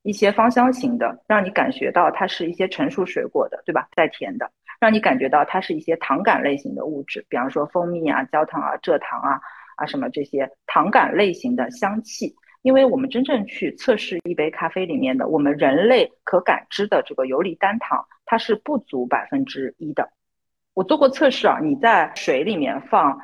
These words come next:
不足百分之一的这个糖分进去的时候，其实你喝到它不会那么明显的。如果你非常仔细的去喝，当然你会觉得，哦，这杯水比那杯水甜，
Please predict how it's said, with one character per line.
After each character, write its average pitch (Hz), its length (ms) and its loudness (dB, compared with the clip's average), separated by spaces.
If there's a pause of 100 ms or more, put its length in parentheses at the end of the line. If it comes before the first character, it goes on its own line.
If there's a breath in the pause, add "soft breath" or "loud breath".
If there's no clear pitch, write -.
(160 loud breath)
不 320 80 -2
足 165 180 -2
百 165 140 0
分 175 160 -8
之 196 160 -6
一 202 100 -4
的 165 160 2
这 160 100 -8
个 156 120 -4
糖 - 280 -6
分 233 220 2
进 247 160 2
去 247 140 -2
的 247 100 -6
时 - 140 -10
候， - 240 -8
其 240 160 -6
实 339 120 -6
你 254 200 -2
喝 226 200 -2
到 214 240 4 (360 loud breath)
它 - 80 0
不 - 120 -10
会 285 140 0
那 240 100 2
么 190 120 -2
明 143 240 -4
显 - 300 -12
的。 - 120 -16 (300)
如 302 160 4
果 370 100 6
你 247 140 2
非 370 180 -2
常 330 240 2
仔 - 140 -16
细 - 120 -10
的 226 140 2
去 - 160 -10
喝， 143 240 -6
当 196 160 0
然 156 240 0
你 127 60 -6
会 156 140 -8
觉 147 120 -8
得， - 120 -4
哦， 156 260 -2
这 202 100 -4
杯 151 160 0
水 143 220 -6
比 127 120 -6
那 143 120 -4
杯 151 100 -4
水 - 160 -10
甜， - 260 -10